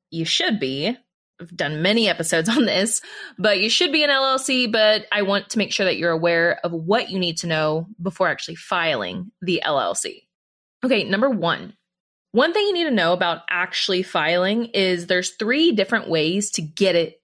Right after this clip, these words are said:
done. I'm gonna run through those. The first way is to D I Y, do it yourself. This is gonna be the most cost-effective option 'cause you don't have to pay any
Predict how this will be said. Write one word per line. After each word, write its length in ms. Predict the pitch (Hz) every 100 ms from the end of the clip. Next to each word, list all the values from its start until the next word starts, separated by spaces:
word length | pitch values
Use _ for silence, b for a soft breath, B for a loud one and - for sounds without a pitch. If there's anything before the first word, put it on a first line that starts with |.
| -
done. 400 | 160 127 76 196 - _ _ _ _
I'm 60 | 202
gonna 140 | 196
run 200 | 185 175
through 160 | 185 160
those. 360 | 92 - - - _
The 100 | 190
first 300 | 196 233 240
way 240 | 269 254 -
is 160 | 202 202
to 120 | -
D 160 | 170 196
I 120 | 190
Y, 300 | 165 135 - -
do 140 | 208
it 60 | 214
yourself. 480 | 202 - - - - _ -
This 180 | 254 285
is 80 |
gonna 160 | 269 285
be 80 | 269
the 80 | 240
most 240 | 202 -
cost-effective 920 | - - 185 185 196 196 165 - 175 -
option 420 | 143 - 277 330 -
'cause 160 | - 196
you 80 | 220
don't 180 | 254 262
have 100 | 262
to 80 |
pay 240 | 285 247 247
any 400 | 240 240 240